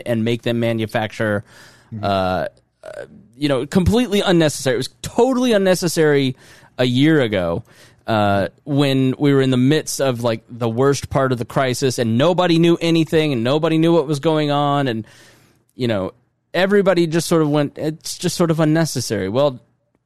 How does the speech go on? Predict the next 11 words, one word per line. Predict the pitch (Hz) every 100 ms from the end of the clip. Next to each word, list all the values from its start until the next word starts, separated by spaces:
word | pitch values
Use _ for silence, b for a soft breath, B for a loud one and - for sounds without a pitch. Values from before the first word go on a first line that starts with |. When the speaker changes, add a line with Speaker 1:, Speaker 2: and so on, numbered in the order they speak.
| _ _ _ _ _ _ _ _
Speaker 1:
Joe | - 175
Biden | 160 151 135 131 123
said, | 143 123 120
"It, | 135
it | - 190
is | 190 165
necessary. | 151 139 - 113 120 104
We're | 98 120
gonna | 131 127
use | 120 123 110
it." | 92